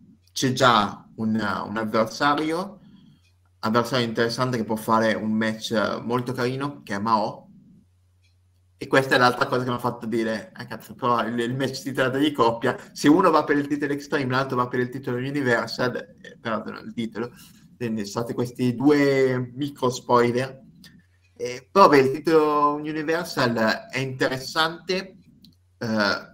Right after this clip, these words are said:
l'hanno gestito un po' male ultimamente con questo regno e quello prima, quello di Ueno, che ha fatto bene ma ha fatto poco, cioè ha, ha difeso poco, quindi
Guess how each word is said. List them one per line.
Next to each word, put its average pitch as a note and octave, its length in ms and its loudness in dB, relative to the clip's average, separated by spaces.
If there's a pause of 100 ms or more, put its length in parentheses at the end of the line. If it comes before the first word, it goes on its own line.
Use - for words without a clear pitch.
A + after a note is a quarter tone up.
(100)
l'hanno D3 220 -2
gestito C#3+ 340 -8
un A#2+ 180 -8
po' A#2+ 140 -4
male A2+ 260 2
ultimamente G#2+ 1040 -4
con A2 240 -6
questo A#2+ 400 -2
regno C#3+ 360 -4
e G#2+ 140 -4
quello G#2+ 280 -2
prima, G#2+ 340 -4
quello A2 200 -2
di A2 120 -2
Ueno, A2 600 -4 (460)
che C3 120 0
ha B2+ 40 4
fatto D3 460 -2
bene D#3 400 0
ma B2 140 2
ha A2 40 0
fatto A2+ 400 -6
poco, G#2 460 -4
cioè A2 180 -8
ha, G#2+ 100 -4
ha A2 140 -8
difeso A2 440 -6
poco, A2 380 -2
quindi G#2+ 640 -4